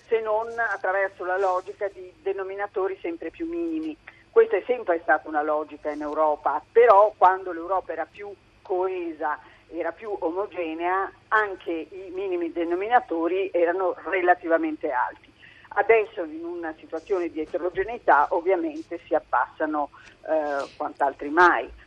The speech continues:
E in secondo luogo l'Europa a più velocità non piace ai paesi del, dell'est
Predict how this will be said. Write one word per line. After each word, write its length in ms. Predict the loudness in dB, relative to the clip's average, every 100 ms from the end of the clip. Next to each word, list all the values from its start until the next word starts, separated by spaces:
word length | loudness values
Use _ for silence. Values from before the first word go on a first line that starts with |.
| -20 _ _ -6
E 180 | -2
in 160 | 0 2
secondo 400 | 4 6 6 6
luogo 500 | 6 8 8 8 4
l'Europa 720 | -6 -4 0 0 0 -2 -4
a 80 | -8
più 160 | -12 -14
velocità 800 | -12 -10 -14 -12 -4 -2 -2 -8 -10
non 240 | -8 -8 -8
piace 720 | -6 0 2 2 -4 -12 -12 -12 _ _ -4
ai 200 | -2 0
paesi 480 | 2 2 0 -6
del, 580 | -6 -4 0 0 0 -4 -4
dell'est 760 | -4 0 0 -2 -6 0 0